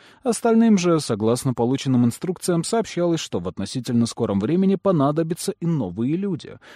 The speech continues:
Впрочем, так оно и было. Я планировал по полной разыграть карту наемников. Единственную, кстати, возможную в моем положении на первых порах.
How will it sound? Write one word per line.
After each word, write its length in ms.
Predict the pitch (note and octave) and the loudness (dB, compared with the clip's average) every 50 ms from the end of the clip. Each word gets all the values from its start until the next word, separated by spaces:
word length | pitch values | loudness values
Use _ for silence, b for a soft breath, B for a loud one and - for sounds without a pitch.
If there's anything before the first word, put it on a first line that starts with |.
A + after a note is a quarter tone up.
| B B | B B
Впрочем, 540 | - - - B3 B3 - - - G#3+ G3+ - | -14 -4 -2 0 0 0 0 0 0 0 2
так 220 | - D3 D#3+ - D#3+ | 0 -2 -2 0 0
оно 220 | C#3 B2 A#2 A#2+ | 2 4 4 4
и 40 | A#2 | 4
было. 400 | G2 F2 F#2 F2+ F#2 F#2+ F#2 F#2+ b b b b b b | 4 0 -2 -4 -4 -4 -6 -8 b b b b b b
Я 180 | - F#2 A2 A2+ | -4 -2 -2 0
планировал 540 | B2+ B2+ B2+ D3 E3 E3+ F3 F3 F3 E3 | 2 2 2 4 2 2 2 2 2 2
по 140 | - F3+ E3+ | 2 0 -2
полной 340 | - - E3 E3+ F3 E3+ E3+ | 0 2 2 2 2 2 2
разыграть 460 | D#3 D3+ C3 C3 A#2+ B2+ C#3+ B2+ - | 2 0 0 0 0 0 0 0 0
карту 280 | - D#3 C#3 C#3 - C3 | 2 0 0 2 0 0
наемников. 720 | C3 C3 C3 D#3 E3 C#3+ F#2+ E2 - - - - - _ b b b b b b b | 2 2 2 2 0 0 -2 -6 -8 -12 -18 -20 -20 _ b b b b b b b
Единственную, 720 | b G2 A#2 E3 E3 F#3+ F#3+ F3+ - - G#3+ G#3 G3+ G3+ F3+ | b 2 4 4 4 4 2 0 0 0 0 0 2 0 0
кстати, 340 | - - - E3+ - - F3 | -4 -4 -6 -6 -4 -2 -2
возможную 560 | F3 D#3+ A#2+ A#2 B2+ C#3 D3 D3 E3+ E3 C#3+ | -2 -2 0 0 -2 -2 0 -2 -2 -2 -2
в 20 | |
моем 260 | A2+ G2+ G2 A2 C#3 | -2 -2 -2 -2 -4
положении 460 | C#3+ D3+ C#3 A#2 G2 G2+ A#2 C#3 D3 C#3+ | -4 -2 -4 -4 -2 -2 -2 0 0 0
на 160 | B2 G#2+ F2+ | 0 -2 -2
первых 340 | - D#2+ - G2 A2 - - | -6 -12 -12 -12 -12 -12 -12
порах. 380 | - D#2+ - - - - - | -14 -14 -14 -14 -20 -20 -20